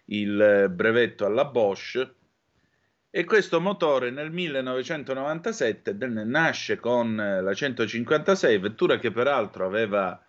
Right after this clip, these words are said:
questo nome, quando era ancora in fase di prototipo le affibbiarono il nomignolo Giulietta, si pensava che la macchina sarebbe tornata con il nome Giulietta, avrebbe rispolverato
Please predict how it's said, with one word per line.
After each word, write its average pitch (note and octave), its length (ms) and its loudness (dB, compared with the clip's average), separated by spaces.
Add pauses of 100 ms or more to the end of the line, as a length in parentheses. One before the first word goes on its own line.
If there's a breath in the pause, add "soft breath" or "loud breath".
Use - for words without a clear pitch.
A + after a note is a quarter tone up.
(760 soft breath)
questo C3 400 0
nome, B2+ 460 0
quando D3+ 340 -2
era D3 280 0
ancora C#3+ 340 -4
in B2+ 100 -10
fase D3+ 300 -4
di B2 80 -10
prototipo A#2 800 -2
le A2 100 2
affibbiarono A#2+ 720 0
il A#2 60 -4
nomignolo A#2+ 600 -2
Giulietta, A2+ 640 0
si G2 160 -10
pensava A#2 480 0
che G2+ 80 -4
la A2 80 0
macchina A#2 460 -4
sarebbe G#2+ 400 -2
tornata G#2+ 760 -2 (460 soft breath)
con A2 180 -4
il A#2 100 0
nome B2 280 0
Giulietta, A#2+ 520 0
avrebbe G2+ 320 -2
rispolverato G#2 1080 -2